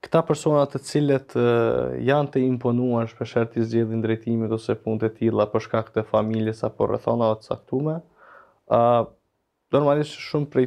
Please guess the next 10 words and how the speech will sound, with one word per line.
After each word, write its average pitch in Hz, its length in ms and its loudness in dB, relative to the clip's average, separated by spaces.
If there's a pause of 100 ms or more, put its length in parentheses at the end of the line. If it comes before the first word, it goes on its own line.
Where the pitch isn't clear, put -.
tyre, 143 280 4 (1000)
gjatë 131 240 2
rrugtimit 127 640 0
kanë 123 220 -2
me 120 160 0
has 120 340 2
në 117 200 0 (340)
dështime, 123 640 2
në 117 220 2
ngecje, 120 640 2